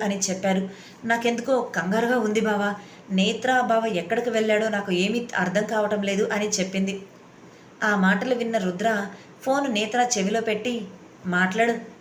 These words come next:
నీ పెళ్ళామే మాట్లాడుతుంది" అని అన్నాడు. సాత్విక గొంతులో వినిపిస్తున్న ఆ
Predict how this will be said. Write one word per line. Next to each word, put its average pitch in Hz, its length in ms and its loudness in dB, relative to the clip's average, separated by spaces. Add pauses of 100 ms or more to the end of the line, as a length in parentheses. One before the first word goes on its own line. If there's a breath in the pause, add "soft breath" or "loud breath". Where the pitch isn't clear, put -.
నీ 202 380 -2
పెళ్ళామే 196 560 2
మాట్లాడుతుంది" 214 800 0
అని 196 240 0
అన్నాడు. 185 560 0 (380 loud breath)
సాత్విక 240 500 0
గొంతులో 220 480 0
వినిపిస్తున్న 214 680 -2
ఆ 185 200 2